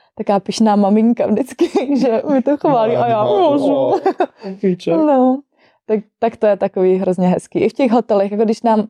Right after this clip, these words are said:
Speaker 1: chválí ty animátory jako vedení hotelu, tak je to samozřejmě
Speaker 2: Mhm.
Speaker 1: super, ale oni je reálně jako nevidí až tak při té práci a
Speaker 2: Ano.
Speaker 1: nejvíc to pocítí ty rodiče skrz ty děti.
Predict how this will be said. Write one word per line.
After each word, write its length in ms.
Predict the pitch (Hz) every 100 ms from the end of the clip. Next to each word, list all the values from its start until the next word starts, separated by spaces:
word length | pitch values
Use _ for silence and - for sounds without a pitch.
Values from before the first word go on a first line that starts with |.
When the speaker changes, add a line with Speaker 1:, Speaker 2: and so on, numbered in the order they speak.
| -
Speaker 1:
chválí 360 | 208 196 196
ty 100 | 208
animátory 560 | 175 190 190 180 185 185
jako 500 | 175 185 175 170 151 -
vedení 400 | 180 175 175 185
hotelu, 320 | 180 175 175
tak 180 | 170 170
je 60 |
to 80 | 170
samozřejmě 440 | 175 175 170 165 160
Speaker 2:
Mhm. 80 | 131
Speaker 1:
super, 400 | 131 196 202 226 _ _ _
ale 220 | 190 185
oni 180 | 175 196
je 180 | 190 180 -
reálně 360 | - 185 180 185
jako 160 | 180 190
nevidí 440 | 190 175 175 180
až 200 | 175 -
tak 300 | - 175 - _
při 180 | - 190
té 140 | 190
práci 560 | 196 175 170 - 196 -
a 100 | 180
Speaker 2:
Ano. 180 | 208 208 -
Speaker 1:
nejvíc 360 | 185 175 180
to 120 | -
pocítí 580 | - 170 - 160 - 165 156 -
ty 140 | 175
rodiče 380 | 165 156 156 160
skrz 320 | - - 170
ty 120 | -
děti. 300 | 160 151 -